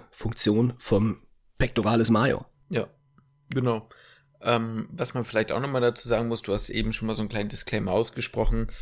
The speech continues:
Speaker 2: deswegen auch gleich nochmal die Frage an dich, aber erstmal, jede Uni ist anders. Wir haben auch schon mal ganz oft gehört, ja, bei mir an der Uni ist es aber nicht so. Ja,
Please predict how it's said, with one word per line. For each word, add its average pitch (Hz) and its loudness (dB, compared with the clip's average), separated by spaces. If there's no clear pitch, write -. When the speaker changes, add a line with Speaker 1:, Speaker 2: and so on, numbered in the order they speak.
Speaker 2:
deswegen - 0
auch 98 0
gleich 110 2
nochmal 107 2
die 104 -4
Frage 110 0
an 110 -2
dich, 110 -6
aber 104 2
erstmal, 104 0
jede 120 0
Uni 98 -2
ist - -6
anders. 165 -4
Wir 165 -2
haben 95 -2
auch 98 -6
schon - -8
mal - -10
ganz 123 -4
oft - -8
gehört, 107 0
ja, 156 0
bei 123 0
mir 127 -2
an 123 0
der 123 2
Uni 123 -2
ist 117 -4
es 107 -6
aber 95 -2
nicht 156 -2
so. 151 -2
Ja, 110 0